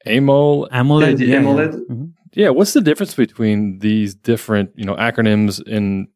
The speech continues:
Speaker 1: you know, respect to screens and hardware? And is it something that developers need to worry about?
Speaker 3: It's not something,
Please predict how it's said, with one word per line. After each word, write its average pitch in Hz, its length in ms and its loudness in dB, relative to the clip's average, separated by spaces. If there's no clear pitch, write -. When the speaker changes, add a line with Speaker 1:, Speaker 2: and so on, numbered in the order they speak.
Speaker 1:
you 101 100 -16
know, 87 140 -12
respect 95 420 -6
to - 100 -14
screens 110 340 0
and 101 100 0
hardware? 95 500 -2
And 101 340 -2
is 104 120 -2
it 107 240 0
something 113 340 2
that 95 140 2
developers 101 420 0
need 147 80 2
to 147 80 0
worry 160 140 4
about? 185 340 0
Speaker 3:
It's - 340 -6
not 240 300 -4
something, 180 580 -6